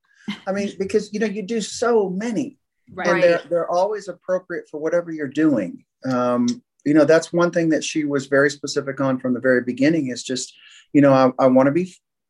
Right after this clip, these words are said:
Speaker 1: shiny and flashy, and I wanna be appropriate.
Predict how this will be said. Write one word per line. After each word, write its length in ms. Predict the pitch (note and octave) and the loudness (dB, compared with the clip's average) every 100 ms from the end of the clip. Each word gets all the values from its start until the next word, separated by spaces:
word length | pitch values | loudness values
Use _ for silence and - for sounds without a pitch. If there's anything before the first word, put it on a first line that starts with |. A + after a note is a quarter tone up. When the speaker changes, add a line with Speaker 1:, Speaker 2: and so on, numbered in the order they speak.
| _ | _
Speaker 1:
shiny 500 | - E3+ C3 A#2 C#3+ - | -4 -2 0 -2 -4 -8
and 100 | D3+ | -4
flashy, 500 | C3+ A#2 - C3+ C#3 _ _ _ _ _ - | 0 0 -2 -8 -12 _ _ _ _ _ 2
and 140 | C3+ | 4
I 60 | C3 | 4
wanna 200 | C3+ C#3 | 2 0
be 100 | D3 | -2
appropriate. 580 | D3+ F#3+ F#3 - - | -2 -4 -4 -10 -12